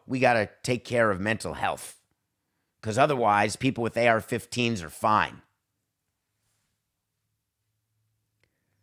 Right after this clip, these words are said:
So this person running for president, and I don't need to say his name again, his platform is based on market research and the people in his campaign saying,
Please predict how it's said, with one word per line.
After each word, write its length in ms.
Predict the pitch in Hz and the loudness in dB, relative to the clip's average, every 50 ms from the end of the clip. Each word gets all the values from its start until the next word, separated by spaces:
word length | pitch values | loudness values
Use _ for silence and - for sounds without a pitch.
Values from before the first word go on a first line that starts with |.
| _ _ _ _ _ _ _ _ _ _ _ _ _ _ _ - | _ _ _ _ _ _ _ _ _ _ _ _ _ _ _ -8
So 200 | - - 160 151 | -2 0 2 4
this 460 | 156 208 214 - - - - - _ _ _ _ _ - | 6 6 4 4 2 -2 -6 -10 _ _ _ _ _ -2
person 420 | 160 180 170 - - 143 127 123 | 0 0 0 0 -2 -4 -4 0
running 240 | 127 131 135 131 120 | 0 0 0 0 -2
for 140 | - 110 90 | -4 -8 -10
president, 600 | - 113 117 120 117 95 90 90 92 107 - - | -2 2 2 2 2 0 -4 -6 -6 -8 -8 -8
and 120 | 95 80 | -8 -6
I 40 | 85 | -6
don't 160 | 95 95 87 | -6 -6 -6
need 140 | 85 85 78 | -8 -10 -10
to 60 | - | -10
say 180 | - - 90 82 | -8 -6 -6 -6
his 160 | 78 73 73 | -6 -8 -10
name 220 | 78 82 82 76 | -12 -12 -12 -12
again, 380 | 67 62 64 60 64 82 87 - _ _ _ _ _ _ _ _ _ _ _ _ _ _ - | -12 -14 -16 -14 -12 -14 -14 -14 _ _ _ _ _ _ _ _ _ _ _ _ _ _ 2
his 240 | - 214 233 - | 4 4 4 4
platform 840 | - - - 165 160 - - - - 104 87 82 80 92 120 135 - _ _ _ _ _ _ _ _ _ _ _ _ _ _ _ _ _ | -2 0 2 2 2 2 0 -4 -10 -8 -6 -6 -6 -6 -8 -10 -12 _ _ _ _ _ _ _ _ _ _ _ _ _ _ _ _ _
is 220 | - 123 120 104 95 | -2 -2 -2 -2 -2
based 420 | - - 151 180 185 175 - - | 2 2 4 4 4 0 0 0
on 360 | 156 143 139 127 120 110 101 - _ - | 0 2 2 0 0 -2 -6 -10 _ -6
market 380 | - 123 151 190 185 - 208 165 | 0 2 2 2 2 0 -2 0
research 720 | 127 117 110 98 - - 71 82 - - - - - _ _ _ _ _ _ _ _ _ _ _ _ _ _ _ _ _ _ - | 0 -4 -4 -4 -6 -10 -12 -14 -14 -14 -16 -16 -18 _ _ _ _ _ _ _ _ _ _ _ _ _ _ _ _ _ _ -2
and 160 | - 131 127 | 0 0 0
the 60 | 131 123 | 0 -2
people 380 | - - 208 214 - 190 185 | -2 -2 -2 -2 0 -2 -2
in 80 | 175 165 | 0 0
his 160 | 156 139 - | -2 -4 -4
campaign 600 | - 160 151 139 135 - - 135 135 127 120 113 | -4 -2 -2 -2 -2 -2 -4 -2 -2 -2 -2 -4
saying, 440 | 98 - - 120 113 110 110 107 98 | -4 -2 0 2 2 2 2 0 -4